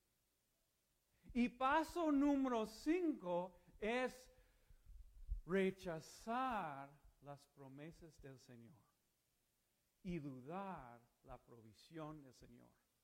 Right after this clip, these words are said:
Ellos llegaron hasta decir, "Pero Señor, no estamos seguros si estás aquí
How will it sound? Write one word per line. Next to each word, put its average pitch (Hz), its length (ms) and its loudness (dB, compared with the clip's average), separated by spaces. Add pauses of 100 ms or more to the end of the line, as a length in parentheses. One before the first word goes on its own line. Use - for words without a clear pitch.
(640)
Ellos 269 360 6
llegaron 220 580 6
hasta 208 260 0
decir, 190 580 0 (240)
"Pero 185 240 0
Señor, 196 640 -2 (1700)
no 240 380 6
estamos 240 520 4
seguros 233 500 4
si 196 140 -2
estás 220 460 0
aquí 247 520 -2